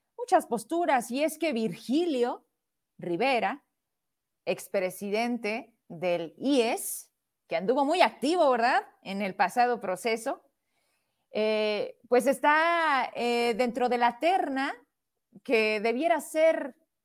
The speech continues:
puro perfil por una cuestión de género para mujeres. De entrada, desde ahí, Heraclio, la cosa, como, ¿por qué así?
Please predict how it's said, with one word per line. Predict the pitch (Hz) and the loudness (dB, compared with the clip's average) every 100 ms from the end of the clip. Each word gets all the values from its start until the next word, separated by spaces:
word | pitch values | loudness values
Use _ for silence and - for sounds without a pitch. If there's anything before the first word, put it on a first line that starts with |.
| _ _ | _ _
puro | 285 311 311 | -4 -2 0
perfil | 247 220 233 285 294 285 | -2 -2 -4 -4 -4 -8
por | - 196 | -10 -6
una | 254 | -4
cuestión | 254 - 302 | -6 -8 -6
de | 311 | -6
género | 311 370 349 294 311 - _ _ _ _ | -6 -4 -4 -4 -6 -12 _ _ _ _
para | 170 175 | -4 -4
mujeres. | 202 370 403 311 - - - - _ _ _ _ - | -2 2 2 2 -4 -10 -14 -20 _ _ _ _ -2
De | 262 | 2
entrada, | 277 381 403 | 6 8 8
desde | 359 262 254 | 4 2 2
ahí, | 277 | 2
Heraclio, | 247 240 - 208 143 - _ _ _ _ _ | 4 4 2 -2 -8 -12 _ _ _ _ _
la | 208 226 | -2 2
cosa, | 339 359 349 339 330 269 208 - _ _ _ _ _ | 4 4 4 4 2 0 -4 -8 _ _ _ _ _
como, | - 240 247 | -2 0 2
¿por | 247 240 | 4 4
qué | 269 | 6
así? | 269 269 254 262 | 4 2 -2 -2